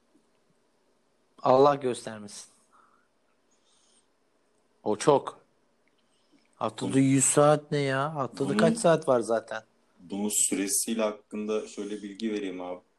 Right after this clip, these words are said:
Speaker 2: Minimum altı yedi ayımız böyle geçiyor diyenler var. Minimum.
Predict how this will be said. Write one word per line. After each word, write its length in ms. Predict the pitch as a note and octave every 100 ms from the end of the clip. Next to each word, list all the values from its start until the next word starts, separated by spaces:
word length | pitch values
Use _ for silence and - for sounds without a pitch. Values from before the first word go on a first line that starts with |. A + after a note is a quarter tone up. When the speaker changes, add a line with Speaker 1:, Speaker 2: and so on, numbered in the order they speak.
| _ _ _ _
Speaker 2:
Minimum 500 | G2 A2 G#2+ G#2 G#2 F#2+
altı 400 | F#2 F#2 - G#2
yedi 220 | F#2+ G2+
ayımız 400 | G2+ G2 G2+ F#2
böyle 200 | F#2 F#2
geçiyor 360 | F#2 - F#2+ F2
diyenler 420 | F2 F2 F2+ F2
var. 240 | E2+ D#2+
Minimum. 500 | D#2 F#2 F#2 F2 D#2